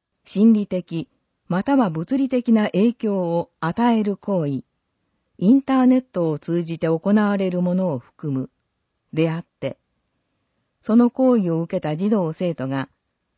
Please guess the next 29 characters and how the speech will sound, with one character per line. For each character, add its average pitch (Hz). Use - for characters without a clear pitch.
心 277
身 185
の 147
苦 165
痛 247
を 214
感 196
じ 196
て 185
い 170
る 156
も 147
の 156
で 120
す。 -
自 208
分 277
に 254
そ 233
ん 247
な 240
つ -
も 226
り 220
は 202
な 214
く -
て 160
も、 151